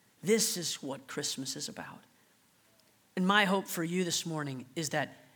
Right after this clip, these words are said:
you have experienced that gift, that you're reminded this morning of that gift, that you're given courage once again to live it out, courage once again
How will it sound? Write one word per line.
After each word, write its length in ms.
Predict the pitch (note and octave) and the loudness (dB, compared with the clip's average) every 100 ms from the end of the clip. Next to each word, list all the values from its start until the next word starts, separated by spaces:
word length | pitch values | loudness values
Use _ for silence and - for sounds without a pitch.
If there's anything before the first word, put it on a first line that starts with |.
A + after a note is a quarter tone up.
| _ | _
you 120 | - C#3 | -4 -4
have 420 | - D3+ D3+ D#3 | 0 4 4 2
experienced 760 | D#3 - - D#3 D#3 D#3 - | -4 -4 -4 -4 -4 -4 -6
that 220 | D#3 D3+ - | -8 -10 -8
gift, 400 | D#3+ D#3+ - - _ _ _ _ _ _ - | -8 -10 -18 -20 _ _ _ _ _ _ -2
that 200 | D#3+ - | -2 0
you're 180 | E3 C#3+ | 0 2
reminded 680 | C#3+ C#3+ C#3+ D3+ E3 D#3+ C#3+ | 0 0 0 2 0 -2 -2
this 240 | C#3 - | -2 -2
morning 540 | D3+ D3 D#3+ D#3+ D#3+ - - _ | -4 -2 -2 -2 -6 -10 -20 _
of 200 | D#3+ D#3 | -4 -2
that 300 | D#3 D#3+ - | -2 -4 -6
gift, 420 | D3 D#3 D#3+ - - _ _ _ - - _ | -6 -6 -6 -12 -20 _ _ _ -20 -20 _
that 140 | G3 G3+ | -2 0
you're 140 | F#3 | -2
given 600 | - A3+ A3+ F#3 C#3+ B2+ - - _ - | 0 2 2 2 -2 -6 -14 -20 _ -8
courage 720 | - C4 F3+ B2 - - - - | -4 0 0 0 -2 -2 -6 -8
once 260 | E3 F#3+ - | -2 0 0
again 540 | D3 F3+ G3 D3+ A2 - - - _ _ | 0 2 2 0 -4 -10 -20 -20 _ _
to 120 | F#3 | -2
live 240 | D#3+ G3 G3 | 0 2 2
it 80 | F3 | 4
out, 400 | G3+ C3 - - - _ _ | 4 2 -4 -16 -20 _ _
courage 360 | - C#4 B3 G3 | 0 2 2 2
once 240 | G#3 G3+ | 0 0
again 480 | E3 F#3 G#3+ F3+ | 0 2 2 2